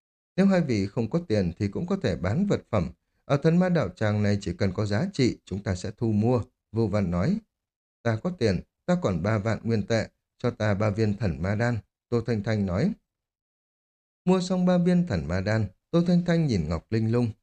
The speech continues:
"Nào, ta giúp người luyện hóa, có ba viên thần ma đan này, người nhất định có thể bước vào võ đạo, trở thành võ giả." Ngọc Linh Lung nhìn Tô Thanh Thanh, giờ phút này chỉ có im lặng.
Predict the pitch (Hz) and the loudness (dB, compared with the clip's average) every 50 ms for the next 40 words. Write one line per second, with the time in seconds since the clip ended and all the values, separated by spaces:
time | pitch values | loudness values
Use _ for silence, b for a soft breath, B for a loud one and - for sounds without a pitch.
0 | _ _ _ _ - 92 98 90 - - _ _ _ _ _ _ - 123 120 110 | _ _ _ _ -6 -4 -2 -2 -4 -6 _ _ _ _ _ _ -4 -2 -2 0
1 | 143 185 196 - 123 113 104 95 98 107 - - - - 85 95 123 190 247 247 | 0 -2 -2 0 0 2 2 2 2 0 0 -2 -4 -4 -4 -2 -2 -2 -4 -6
2 | _ _ _ _ _ _ - 196 185 190 180 175 165 185 175 170 175 - 80 76 | _ _ _ _ _ _ -2 0 2 2 2 2 2 2 2 2 0 -2 -4 -2
3 | 82 92 101 101 110 104 101 98 92 90 90 - _ _ _ - 104 110 107 123 | -2 0 0 0 0 0 0 0 0 -2 -2 -4 _ _ _ -2 0 0 2 2
4 | 165 208 208 - - 123 202 - _ - 185 185 - 95 78 - 156 220 226 - | 0 0 -2 -2 -2 -2 -2 -4 _ -8 -6 -4 -2 -2 0 0 0 0 -2 -2
5 | - 110 - 71 78 98 160 196 175 123 104 98 - _ _ - - - - - | -4 -4 -4 -4 -4 -6 -4 -2 -2 -2 -2 -2 -6 _ _ -6 -4 -4 -4 -4
6 | - 110 95 92 87 87 101 156 208 208 180 120 92 78 - _ _ _ _ _ | -4 -4 -2 -2 -2 -2 -2 -4 -2 -2 -2 -2 -2 -4 -6 _ _ _ _ _
7 | _ _ _ _ _ _ _ _ _ _ _ _ - 151 143 143 180 190 190 185 | _ _ _ _ _ _ _ _ _ _ _ _ -2 -2 0 2 2 2 4 4
8 | 190 185 185 180 156 123 92 87 - - 113 110 110 - 113 110 107 - 117 113 | 4 4 4 4 4 2 0 -2 -2 -2 -4 -2 -2 -2 -4 -4 -4 -2 -2 0
9 | 113 104 101 _ _ - - 143 143 147 - - 233 - 113 113 101 90 82 82 | 0 -2 -2 _ _ -4 0 2 2 2 0 -4 -8 -4 -2 -2 0 0 -2 -4
10 | - - 98 82 - - 101 - 110 127 113 104 95 101 101 101 | -4 -4 -4 -4 -4 -4 -6 -4 -2 -2 0 0 0 0 -2 -2